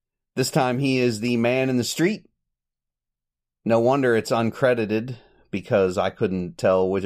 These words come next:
where he was. <laughs> When the boys drive out of the garage, he must be one of the people walking. Anyway, he's listed, so, uh, I mention him here. <laughs> June Gittleson, she's Florabelle.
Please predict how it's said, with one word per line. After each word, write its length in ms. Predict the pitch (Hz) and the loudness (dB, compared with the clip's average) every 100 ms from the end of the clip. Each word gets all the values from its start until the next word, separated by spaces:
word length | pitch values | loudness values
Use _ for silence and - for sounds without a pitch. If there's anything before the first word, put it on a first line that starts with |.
| 101 | -2
where 240 | 107 104 | 0 0
he 80 | 98 | 0
was. 420 | 98 107 143 117 | 0 2 0 -2
<laughs> 20 | |
When 160 | 127 107 | -2 -2
the 60 | 104 | 0
boys 280 | 117 131 117 | 0 0 0
drive 280 | 120 110 | -2 0
out 180 | 110 110 | 2 0
of 40 | 107 | 0
the 60 | |
garage, 600 | 98 104 107 104 98 92 - - _ | 0 2 2 2 0 -4 -16 -20 _
he 140 | 120 | -2
must 200 | 110 107 | 0 0
be 120 | - 104 | -2 -2
one 180 | 107 | 0
of 60 | 104 | -2
the 80 | 90 | -2
people 340 | 117 101 95 | -4 -2 -2
walking. 540 | 90 85 80 71 76 - - | 0 0 0 -6 -16 -12 -6
Anyway, 460 | 101 95 90 90 | -2 0 -2 -2
he's 480 | 82 - 95 92 87 | -6 -10 -8 -6 -4
listed, 500 | 110 107 107 92 - | -4 -2 -6 -6 -10
so, 460 | - 90 80 78 78 | -6 -2 -2 -4 -4
uh, 280 | 73 71 | -4 -4
I 60 | 73 | -6
mention 380 | 78 80 - 73 | -6 -8 -8 -10
him 140 | 73 | -10
here. 340 | 78 69 69 - _ | -10 -10 -12 -16 _
<laughs> 1120 | 135 - 117 - - - _ _ _ _ _ | -8 -6 -8 -8 -16 -20 _ _ _ _ _
June 320 | 107 156 151 131 | -2 2 2 2
Gittleson, 560 | 160 131 - 143 165 - | 0 -2 -4 -4 -4 -10
she's 300 | - - 107 | -12 -6 -6
Florabelle. 840 | - 123 120 113 104 95 92 139 | -4 2 4 4 4 2 2 -2